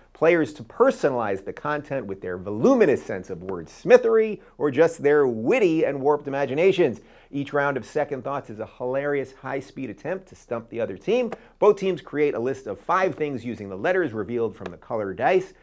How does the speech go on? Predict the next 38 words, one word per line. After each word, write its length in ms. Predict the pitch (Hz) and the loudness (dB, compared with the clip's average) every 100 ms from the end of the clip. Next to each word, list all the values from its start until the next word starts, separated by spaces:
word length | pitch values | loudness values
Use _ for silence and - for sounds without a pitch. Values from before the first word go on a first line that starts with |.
| _ _ | _ _
Be 80 | 98 | -8
witty 240 | 101 117 | -4 -2
and 80 | 120 | 0
wise, 400 | 127 143 139 135 | 2 4 4 2
but 160 | - 101 | -4 -4
don't 220 | 127 131 | -4 -2
take 200 | 139 143 | -4 -4
too 140 | 143 | -4
long 300 | 143 147 151 | -4 -2 -2
because 260 | 127 117 101 | -4 -6 -8
time 340 | - 131 147 | -10 -8 -4
is 140 | 127 95 | -4 -6
not 240 | 117 135 | -6 -2
on 140 | 143 139 | -2 0
your 240 | 135 143 | 0 0
side. 500 | 139 151 143 123 120 - - - | 0 -2 0 0 -2 -12 -20 -8
The 80 | 113 | -4
amount 240 | 127 135 | -2 -2
of 40 | 120 | -4
time 280 | 139 143 | -6 -6
it 80 | 120 | -8
takes 400 | - 147 143 - | -4 -6 -6 -12
you 500 | 117 156 156 101 80 - _ | -8 -4 -4 -4 -10 -20 _
to 120 | - 117 | -14 -12
create 680 | - 120 120 185 165 - | -10 -8 0 2 2 -2
the 100 | 110 | -6
list 380 | 107 160 226 226 | 0 4 2 0
is 100 | 120 | -10
exactly 500 | 98 95 190 196 160 | -8 -2 0 0 -4
how 160 | 123 151 | -4 -4
much 200 | 131 - | -6 -6
time 200 | 143 135 | -6 -4
your 120 | 113 | -4
opponents 360 | - 160 151 113 | -2 -2 -2 -4
get 200 | 127 - | -8 -8
to 80 | |
guess 260 | 85 190 202 | 0 2 2
them. 240 | 185 180 | 2 -2